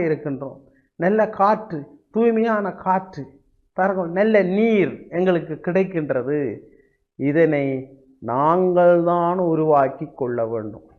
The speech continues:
எங்களுடைய கைகளால் தான் உருவாக்கி கொள்ள வேண்டும். யாரையும் பார்த்து கொண்டு இருக்க முடியாது. இன்னைக்கு பாருங்கள், கன விடயங்களுக்கு நாங்கள் தென்னிலங்கையை தான்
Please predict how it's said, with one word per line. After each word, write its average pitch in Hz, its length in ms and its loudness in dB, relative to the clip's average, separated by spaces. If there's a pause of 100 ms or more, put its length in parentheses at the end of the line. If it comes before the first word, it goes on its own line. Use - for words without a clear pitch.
(760)
எங்களுடைய 208 720 6
கைகளால் 214 640 4
தான் 180 200 -2
உருவாக்கி 175 480 2
கொள்ள 139 160 0
வேண்டும். 127 240 -6
யாரையும் 220 420 0
பார்த்து 208 220 -2
கொண்டு 196 180 -4
இருக்க 190 180 -2
முடியாது. 190 460 -2 (920)
இன்னைக்கு 190 180 2
பாருங்கள், 240 360 2
கன 233 400 0 (720)
விடயங்களுக்கு 254 560 6
நாங்கள் 277 360 4 (240)
தென்னிலங்கையை 226 680 6
தான் 285 300 0